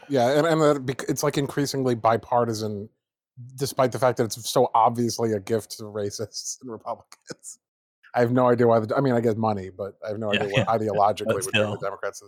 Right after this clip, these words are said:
Speaker 1: the table. Anyway, let's talk about something less depressing than that. Um, abortion.
Speaker 2: Ugh.
Speaker 1: In my other New York Times article, woman in Texas charged with murder in connection with self-induced abortion.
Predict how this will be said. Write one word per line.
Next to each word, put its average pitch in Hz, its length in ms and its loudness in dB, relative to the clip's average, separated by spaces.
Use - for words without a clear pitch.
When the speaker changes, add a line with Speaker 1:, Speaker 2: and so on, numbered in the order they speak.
Speaker 1:
the 101 80 -12
table. 101 240 -16
Anyway, 180 300 8
let's 202 180 6
talk 240 160 6
about 202 160 4
something 165 180 2
less 139 160 4
depressing 131 400 0
than 123 140 0
that. 117 240 2
Um, 139 340 2
abortion. 143 680 2
Speaker 2:
Ugh. 110 120 -8
Speaker 1:
In 147 60 -2
my 147 180 4
other 170 300 6
New 147 100 2
York 131 180 2
Times 123 440 -4
article, 131 540 0
woman 247 260 4
in 254 120 4
Texas 196 440 0
charged 175 380 2
with 151 120 0
murder 156 360 2
in 147 160 -4
connection 139 500 -4
with 135 140 0
self-induced 127 600 -2
abortion. 147 600 0